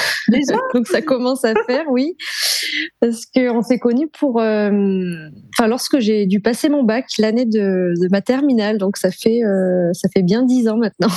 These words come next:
Speaker 2: <laughs>
Speaker 1: Oui, et puis tu pratiquais l'équitation aussi, hein. On avait beaucoup discuté de ce sujet-là.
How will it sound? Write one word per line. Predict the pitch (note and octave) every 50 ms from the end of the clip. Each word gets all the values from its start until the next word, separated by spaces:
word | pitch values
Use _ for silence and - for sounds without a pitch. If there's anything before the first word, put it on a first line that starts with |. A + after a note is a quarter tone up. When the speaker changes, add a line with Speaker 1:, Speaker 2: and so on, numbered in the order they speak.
| - - - -
Speaker 2:
<laughs> | C#4+ - - - - - _ -
Speaker 1:
Oui, | D#4 F#4
et | G4+ G4+
puis | G4 A3+
tu | - -
pratiquais | - - C4+ C4 - B3 B3 D#4 D#4
l'équitation | D#4 C#4 C#4+ C#4 D4+ - - D#4 D#4 D#4 - D#4 D4+ D4
aussi, | C#4 C4+ C4+ - B3 A3+
hein. | A#3+ D#4+ F#4+
On | D#4
avait | G#3+ G3+ F#3+
beaucoup | F#3+ A3+ - - - D4
discuté | B3+ A#3+ - - - - C4+
de | A3+ A#3+
ce | A3+ - -
sujet-là. | - - A#3 A3+ A#3 A3 G3+ A3 F4+ -